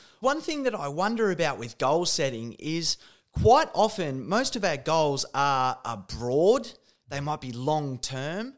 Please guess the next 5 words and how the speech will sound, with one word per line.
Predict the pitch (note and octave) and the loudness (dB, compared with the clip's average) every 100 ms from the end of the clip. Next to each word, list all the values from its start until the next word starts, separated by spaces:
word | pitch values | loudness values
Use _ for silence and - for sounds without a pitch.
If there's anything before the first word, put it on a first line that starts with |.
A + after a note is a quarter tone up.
| _ _ - | _ _ -10
they | D3 | -6
might | E3+ F3+ F3 | 0 0 -2
be | E3 D#3 C#3+ C#3 _ E3 | -4 -2 -4 -6 _ -14
not | F3+ G#3+ A#3 E3+ | -4 0 0 -2
necessarily | F#3 - - F#3 D3+ | -4 -2 -2 -2 -4